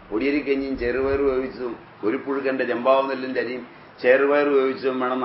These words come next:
മോൾ അവിടെ നിന്ന് വിളിച്ചു പറഞ്ഞത്. പണ്ട് കഴിച്ചതിൻ്റെ ഒരു ഓർമ്മയാണ്.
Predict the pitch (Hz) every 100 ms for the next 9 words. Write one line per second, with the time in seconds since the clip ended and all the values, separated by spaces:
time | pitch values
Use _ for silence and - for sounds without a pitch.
0 | 113 117 117 117 113 113 107 104 104 98
1 | 104 - - - - - - 104 120 117
2 | 110 120 127 120 120 117 113 80